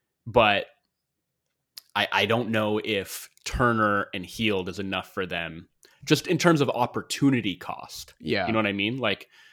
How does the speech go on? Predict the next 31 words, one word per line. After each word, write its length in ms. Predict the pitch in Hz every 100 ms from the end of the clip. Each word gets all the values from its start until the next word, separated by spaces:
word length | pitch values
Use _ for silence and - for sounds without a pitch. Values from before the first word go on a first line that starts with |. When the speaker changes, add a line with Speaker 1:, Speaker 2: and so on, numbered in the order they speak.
| _
Speaker 1:
where 480 | 110 104 98 95 90 - _ - -
they 100 | 143
can 180 | 127 113
maybe 220 | 120 117
hold 300 | 110 107 101
out 100 | 98
for 140 | 104
something 340 | - 98 - 92
better 460 | 95 92 85 80 - _ _ _ _ _ _ _ _ -
using 400 | 113 92 98 90
those 200 | 85 -
picks. 520 | - 69 - - - -
Like, 220 | 101 90 - _
that's, 540 | 110 101 - - - - _ _ _ _ _ _ -
Speaker 2:
Well, 220 | 190 190 -
Speaker 1:
I 60 |
don't 100 | 104
know. 60 | 107
Speaker 2:
it's 80 | 185
Speaker 1:
And 60 | 131
I 60 |
Speaker 2:
hard 160 | 127 127
Speaker 1:
don't, 40 |
and 100 | 123
I 80 | 117
don't, 240 | 113 113
I 80 | -
don't 180 | 110 104
know 80 | 98
if 140 | -
one, 360 | 98 92 87